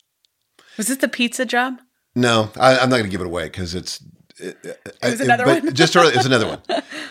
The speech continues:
Speaker 2: So I've been fired about three times, but I got fired from a job and I came back after a company function and I said to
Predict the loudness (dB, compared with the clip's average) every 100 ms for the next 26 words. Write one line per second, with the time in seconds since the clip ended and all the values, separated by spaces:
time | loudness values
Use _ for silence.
0 | -8 2 6 6 4 2 4 4 2 -4
1 | -8 -8 -10 -6 0 2 2 4 2 2
2 | -4 -2 -4 -6 -10 _ _ _ _ 2
3 | 4 4 0 -4 _ 0 0 0 -2 0
4 | 2 0 -4 _ _ -18 0 2 2 0
5 | -8 -18 _ -20 -20 _ _ 2 2 2
6 | 0 0 0 -2 -2 0 -2 -2 -4 -4
7 | -6 -8 -10 -14 _ _ _ _ _ _
8 | _ _ _ _ _ _ _ 0 4 4
9 | 2 0 -4 _ _ _ _ -2 0 2
10 | 2 2 0 0 2 0